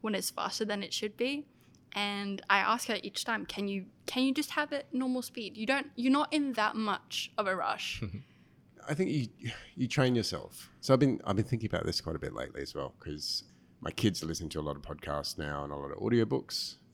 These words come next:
Speaker 2: and they're just starting to get onto, like, "Oh, maybe this could go a bit faster," because obviously they see me listening quite fast. And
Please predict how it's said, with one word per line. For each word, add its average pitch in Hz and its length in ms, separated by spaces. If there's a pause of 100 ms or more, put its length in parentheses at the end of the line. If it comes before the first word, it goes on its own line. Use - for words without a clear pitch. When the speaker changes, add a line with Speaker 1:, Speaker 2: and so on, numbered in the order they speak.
Speaker 2:
and 76 400
they're 73 340
just 104 260
starting 90 320
to 80 60
get 80 120
onto, 78 260
like, 76 200
"Oh, 123 300
maybe 107 240
this 92 220
could 90 120
go 85 120
a 80 40
bit 78 140
faster," 76 460
because 71 260
obviously 76 300
they 76 80
see 76 180
me 76 180
listening 78 380
quite - 220
fast. 117 320 (760)
And 113 440